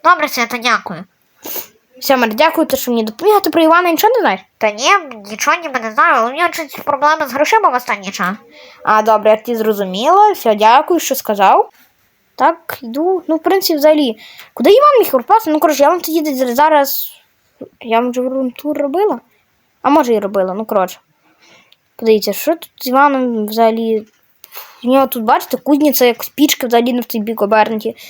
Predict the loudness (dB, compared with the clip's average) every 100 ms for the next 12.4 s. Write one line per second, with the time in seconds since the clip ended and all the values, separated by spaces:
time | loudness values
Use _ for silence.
0 | -20 _ -8 -4 2 0 2 0 0 -2
1 | -2 0 0 -4 -8 -4 -4 0 0 -2
2 | -8 _ _ _ _ _ -20 _ -20 -20
3 | -12 -4 0 0 0 -10 -10 -4 0 0
4 | -2 -2 0 -2 -4 -6 0 0 0 -6
5 | -8 -2 0 4 2 0 -2 0 0 0
6 | -2 -2 0 0 0 -2 -2 -4 -16 -20
7 | -20 -4 0 2 4 2 2 -2 0 0
8 | 0 -2 -8 -6 -4 -2 -2 -4 -6 -4
9 | -4 -2 -2 -2 -2 -2 -4 _ _ -18
10 | -18 _ -20 -20 -20 _ _ -20 _ 0
11 | 0 0 -20 _ _ _ -4 0 2 2
12 | 2 4 2